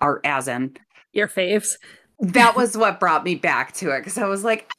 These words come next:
Speaker 1: "I'm gonna catch up with those two crazy kids again. Let's see what's happening in Marrakesh," as she would say. Not Marrakesh, Marrakesh. <laughs>
Speaker 2: Still just running up that hill, Kate Bush style, or what?
Speaker 1: Oh my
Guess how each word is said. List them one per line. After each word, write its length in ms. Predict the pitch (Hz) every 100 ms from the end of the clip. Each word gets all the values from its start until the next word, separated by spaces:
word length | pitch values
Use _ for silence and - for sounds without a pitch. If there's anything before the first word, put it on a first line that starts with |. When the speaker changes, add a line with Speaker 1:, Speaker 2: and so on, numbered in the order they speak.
| _
Speaker 1:
"I'm 140 | - 302
gonna 20 |
catch 300 | - - -
up 160 | 208 180
with 140 | -
those 320 | 180 165 -
two 160 | - 190
crazy 520 | - 294 - 190 156
kids 380 | - 233 180 160
again. 420 | 165 170 151 175
Let's 220 | 190 466
see 180 | 226 262
what's 220 | 240 226
happening 540 | 226 185 180 190 180 180
in 480 | - 170 160 156 147 -
Marrakesh," 1120 | 156 151 143 156 160 - 131 104 131 - - _
as 240 | 135 131 123
she 140 | 147
would 240 | 117 117 -
say. 340 | 139 92 123 - - 269 -
Not 180 | 330 165
Marrakesh, 680 | 170 127 123 117 92 - - - -
Marrakesh. 920 | 175 143 127 117 156 107 143 - - _ -
<laughs> 1700 | 392 320 - - - - _ 294 - - 359 _ _ _ _ _ _
Speaker 2:
Still 160 | - 180
just 220 | 185 -
running 260 | 185 185 190
up 120 | 196
that 260 | 208 190
hill, 240 | 208 196 214
Kate 340 | - 220 190
Bush 240 | 208 208 -
style, 480 | - 208 220 220
or 120 | 196 175
what? 320 | 185 185 - - - _ _ _
Speaker 1:
Oh 200 | 247 262 - -
my 160 | 277